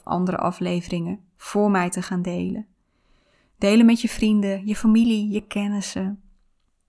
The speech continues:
Of, hè, als dat te direct is, deel hem op je socials, zodat nog veel meer mensen,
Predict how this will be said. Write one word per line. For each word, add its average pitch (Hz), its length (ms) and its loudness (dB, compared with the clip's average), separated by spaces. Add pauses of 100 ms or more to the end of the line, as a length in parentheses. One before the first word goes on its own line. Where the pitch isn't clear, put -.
(200)
Of, - 500 2 (560)
hè, 196 220 -2
als 190 220 -2
dat 185 320 0
te 196 140 2
direct 180 480 -4
is, - 320 -12 (340)
deel 208 380 4
hem 185 260 -2
op 185 200 -6
je 185 100 -8
socials, - 800 -6
zodat 208 340 2
nog 196 180 -2
veel 214 260 0
meer 202 240 2
mensen, 185 520 -2